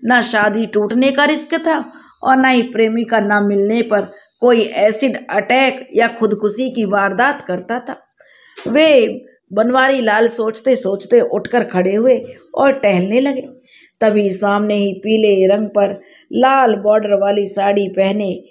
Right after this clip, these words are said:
उन्हें मंगला की याद आ गई। उन्हें लगा जैसे मंगला सामने खड़ी मुस्कुरा रही हो,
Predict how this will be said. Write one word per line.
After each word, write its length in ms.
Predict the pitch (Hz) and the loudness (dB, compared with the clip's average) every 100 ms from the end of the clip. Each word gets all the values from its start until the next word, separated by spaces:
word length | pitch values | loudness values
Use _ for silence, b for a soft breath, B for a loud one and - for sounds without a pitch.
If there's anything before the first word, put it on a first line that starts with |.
| b b - | b b -4
उन्हें 260 | 220 208 | 0 2
मंगला 400 | 185 190 240 269 | 0 0 0 0
की 260 | 269 220 190 | -2 -4 -2
याद 260 | 180 175 | 0 -2
आ 100 | 175 | -2
गई। 180 | 175 233 - b b b b | -4 -6 -8 b b b b
उन्हें 300 | 254 311 320 | 0 2 4
लगा 280 | 277 240 285 | 4 2 2
जैसे 340 | 247 247 247 | 4 2 4
मंगला 320 | 226 208 240 226 | 0 2 0 0
सामने 440 | 214 220 254 269 | 0 0 2 0
खड़ी 260 | - 202 196 | 0 0 0
मुस्कुरा 460 | 196 - 277 294 | -2 -6 -2 0
रही 240 | 311 302 | 0 -2
हो, 100 | 254 | -4